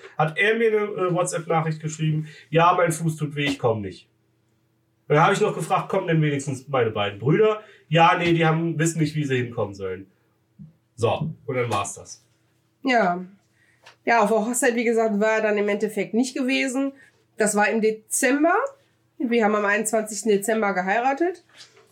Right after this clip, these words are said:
Speaker 2: Und einen Monat später sind wir umgezogen in unser jetziges Haus.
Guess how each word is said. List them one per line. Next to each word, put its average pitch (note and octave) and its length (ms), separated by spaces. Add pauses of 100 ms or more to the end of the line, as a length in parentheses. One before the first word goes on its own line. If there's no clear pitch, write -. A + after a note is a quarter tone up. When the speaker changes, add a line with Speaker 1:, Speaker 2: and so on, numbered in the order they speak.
(240)
Speaker 2:
Und G#3+ 800
einen A#3+ 100
Monat C#4 340
später D#4+ 400
sind C#4 180
wir C#4 100
umgezogen F#3+ 840
in G#3+ 140
unser G#3 200
jetziges G3+ 560
Haus. E3 540